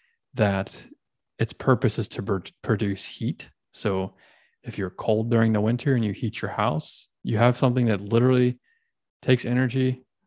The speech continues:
and creates heat. Um, obviously, it makes sense to monetize that.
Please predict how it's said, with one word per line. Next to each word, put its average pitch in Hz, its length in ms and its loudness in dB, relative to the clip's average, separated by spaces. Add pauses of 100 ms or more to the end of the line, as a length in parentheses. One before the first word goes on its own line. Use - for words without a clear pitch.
(160)
and 95 280 -6 (320)
creates 104 320 0
heat. - 340 -10 (880)
Um, 98 520 -2 (840)
obviously, 127 800 4 (120)
it 120 120 -2
makes 110 240 4
sense 107 380 0
to 95 340 -4
monetize 101 800 -2
that. - 260 -8